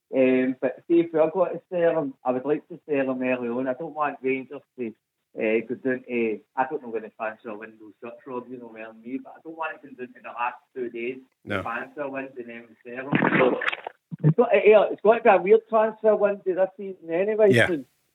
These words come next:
Speaker 1: when we, when we get to the final day transfer deadline day, Mister Jim White's not there, so I don't know
Speaker 2: Indeed,
Speaker 1: who's gonna
Speaker 2: yeah.
Speaker 1: take over that.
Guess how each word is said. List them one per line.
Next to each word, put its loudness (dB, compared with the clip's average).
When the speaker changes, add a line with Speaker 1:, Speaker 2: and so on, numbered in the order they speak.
Speaker 1:
when -4
we, 2
when 0
we 0
get 0
to -2
the -4
final 0
day 4
transfer -8
deadline -2
day, 2
Mister -6
Jim 0
White's 0
not -6
there, 2
so 0
I -10
don't 4
know 6
Speaker 2:
Indeed, 8
Speaker 1:
who's 4
gonna 6
Speaker 2:
yeah. 4
Speaker 1:
take 0
over 2
that. 4